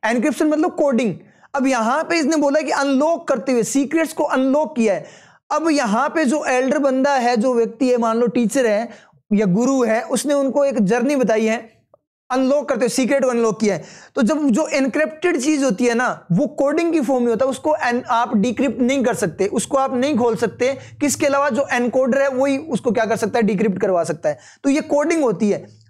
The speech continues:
तो यहाँ पे कोडिंग हो जाएगी, तो जर्नी कोडिंग वाली होगी, होगी क्या उनकी, या रहस्यपूर्ण वैसे होगी?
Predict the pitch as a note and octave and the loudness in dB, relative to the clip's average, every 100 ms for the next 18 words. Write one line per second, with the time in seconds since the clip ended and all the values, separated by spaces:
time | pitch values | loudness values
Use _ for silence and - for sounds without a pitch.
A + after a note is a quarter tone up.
0 | - B3 A3+ A3+ D#4 - C#4 C#4 E4+ D4+ | -2 0 0 -2 -4 0 0 2 2 2
1 | C4 C#4+ B3+ F#3+ B3+ D4 C#4+ C#4+ D4 D#4 | 2 0 2 2 0 0 0 0 2 0
2 | D#4 D#4 C#4 C#4 B3+ C4 A3 B3+ A3+ D#4+ | 0 0 2 2 0 0 2 0 0 0
3 | C#4+ B3+ A#3+ A3 G#3+ C#4 D4+ C4+ C#4 C#4+ | 0 0 2 0 -2 -2 0 0 0 0
4 | D4 A3 G3+ | 0 0 -2